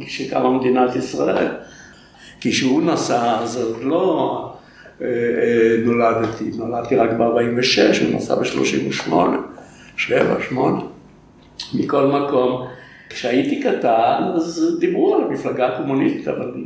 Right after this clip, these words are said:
היא לא הייתה המפלגה. אני זוכר אפילו כשהייתי בן חמש,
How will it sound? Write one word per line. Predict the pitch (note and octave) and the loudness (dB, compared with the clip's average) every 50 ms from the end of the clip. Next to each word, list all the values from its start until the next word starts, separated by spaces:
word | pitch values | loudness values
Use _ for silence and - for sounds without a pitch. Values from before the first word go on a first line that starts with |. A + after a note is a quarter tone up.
| - - - | -14 -14 -14
היא | - C3+ | -10 -6
לא | C3+ D3 | -4 -4
הייתה | E3 D#3+ - D#3 D3 | -4 -2 2 2 2
המפלגה. | - C3 B2 D3 F3+ - - C3+ - - - - - - - - - - - - - - - - - - - - - - - - - - - - _ _ _ - - | 2 2 2 2 2 4 2 2 0 0 -2 -2 -2 -2 -2 -4 -4 -4 -6 -12 -16 -20 -20 -20 -20 -20 -20 -20 -20 -20 -20 -20 -20 -20 -20 -20 _ _ _ -18 -8
אני | A2+ B2 | -6 -6
זוכר | B2 - B2 A#2 A#2+ D#3+ D#3+ D#3 | -4 -4 -4 -2 0 0 2 2
אפילו | - - D#3 C3 C3+ C3 | 0 0 2 2 2 2
כשהייתי | - - C3 B2 B2 C3 C3 C#3+ - | 0 0 2 2 2 2 2 0 0
בן | C#3+ D#3 D#3 | 0 0 0
חמש, | D#3 - - C3 B2 B2+ C3 C#3+ D3+ D#3+ - - - - - - - | 0 -2 -2 -2 0 2 2 2 2 2 2 0 -2 -4 -6 -10 -14